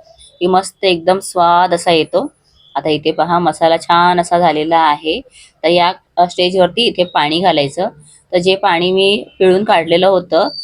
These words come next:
त्यात थोडं मीठ घालून ठेवलेलं, म्हणून ते जास्त काळवटलं नव्हतं. तर ते पाणी घालायचं आणि मग थोडं एक्स्ट्रा पाणी आणि हा रस्सा ना, थोडासा पातळच ठेवायचा.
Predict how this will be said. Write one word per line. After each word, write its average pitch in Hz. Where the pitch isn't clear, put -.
त्यात 180
थोडं 196
मीठ 185
घालून 185
ठेवलेलं, 185
म्हणून 175
ते 175
जास्त 170
काळवटलं 165
नव्हतं. 185
तर -
ते 180
पाणी 170
घालायचं 170
आणि 156
मग 156
थोडं 170
एक्स्ट्रा 170
पाणी 170
आणि 175
हा 208
रस्सा 185
ना, 214
थोडासा 202
पातळच 190
ठेवायचा. 175